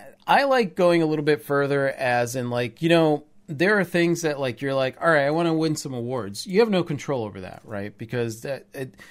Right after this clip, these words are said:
basically all the goals that I just listed are external goals. There's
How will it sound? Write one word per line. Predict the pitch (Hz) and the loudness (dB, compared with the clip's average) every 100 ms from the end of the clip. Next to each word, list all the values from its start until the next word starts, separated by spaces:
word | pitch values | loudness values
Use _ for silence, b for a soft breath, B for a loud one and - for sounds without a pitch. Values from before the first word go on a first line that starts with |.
| B B | B B
basically | 147 196 196 185 180 165 147 139 | 0 2 2 -2 2 2 2 -4
all | - 170 | -2 0
the | 185 | 2
goals | 156 156 147 | 2 2 0
that | 147 127 | -2 -2
I | 123 | -4
just | 131 120 | -6 -8
listed | 135 127 - 131 | -6 -8 -6 -4
are | 113 117 | -2 -2
external | 120 - 139 127 113 | -4 -8 -8 -8 -8
goals. | 110 117 101 107 110 | -6 -8 -8 -12 -10
There's | 123 120 117 | -8 -8 -10